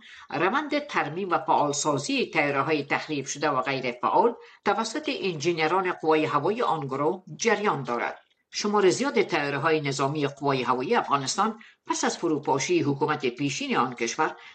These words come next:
و کشورهای همسایه منتقل شده و برخی از این طیاره‌ها و سایر جنگ افزارهای بجا مانده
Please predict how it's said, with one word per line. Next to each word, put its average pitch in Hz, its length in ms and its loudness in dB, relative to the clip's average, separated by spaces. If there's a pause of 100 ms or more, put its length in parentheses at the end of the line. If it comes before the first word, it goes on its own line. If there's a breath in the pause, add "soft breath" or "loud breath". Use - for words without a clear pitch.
(100)
و 135 100 0
کشورهای 143 600 -2
همسایه 175 500 -4
منتقل 131 480 -4
شده 101 380 -6 (200)
و 123 120 -2
برخی 139 360 0
از 139 140 0
این 143 160 -6
طیاره‌ها 131 680 0
و 165 120 2
سایر 233 300 0
جنگ 147 260 -2
افزارهای 135 500 -2
بجا 123 300 -2
مانده 120 420 -2